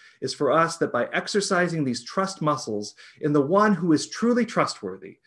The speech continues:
the God who is Father, Son, and Holy Spirit, we can begin to rebuild the trust that has been damaged in this world around us. And with trust, we can develop peace.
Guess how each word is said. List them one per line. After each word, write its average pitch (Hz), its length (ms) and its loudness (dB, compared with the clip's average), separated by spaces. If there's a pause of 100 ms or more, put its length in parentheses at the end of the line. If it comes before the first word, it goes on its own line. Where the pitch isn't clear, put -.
(220)
the 139 60 -2
God 151 280 4
who 151 120 4
is 135 120 2
Father, 175 360 0
Son, 160 200 -2
and 139 100 -2
Holy 170 300 -4
Spirit, 98 520 -10 (500)
we 190 240 4
can 196 220 -2
begin 151 680 2 (260)
to 131 100 -2
rebuild 165 600 4 (240)
the 135 60 -2
trust - 440 0
that - 120 -2
has 120 100 -4
been 117 180 -2
damaged 147 460 0
in 123 80 -2
this 117 200 -4
world 123 180 2
around 107 360 -4
us. - 300 -14 (320)
And 127 120 -6
with 127 180 -4
trust, - 580 0
we 147 60 -4
can 127 140 -4
develop 113 400 -2
peace. - 540 -10